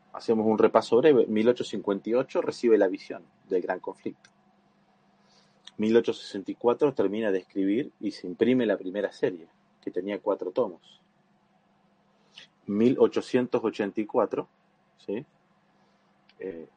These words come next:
la segunda edición, corregida, revisada, y ahora para mil ochocientos ochenta y ocho, está la actualización de la serie, pero particularmente ella se dedica a actualizar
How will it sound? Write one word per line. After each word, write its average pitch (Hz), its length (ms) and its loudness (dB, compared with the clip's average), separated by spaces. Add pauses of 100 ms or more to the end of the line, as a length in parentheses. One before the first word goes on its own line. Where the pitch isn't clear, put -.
(360)
la 98 160 -2
segunda 107 720 2
edición, 92 720 -6
corregida, 107 800 -2
revisada, 92 600 -4 (560)
y 104 80 2
ahora 127 260 8
para 107 220 0
mil 127 180 -2
ochocientos 139 560 -4
ochenta 131 400 -10
y 95 80 -10
ocho, 76 300 -20 (1800)
está 107 80 -4
la 110 60 -2
actualización 107 640 -8
de 104 80 -4
la 95 100 -2
serie, 135 340 0
pero 107 220 -2
particularmente 113 920 -4
ella 101 140 -6
se 101 160 -6
dedica 101 320 -2
a 110 40 -4
actualizar 98 580 -8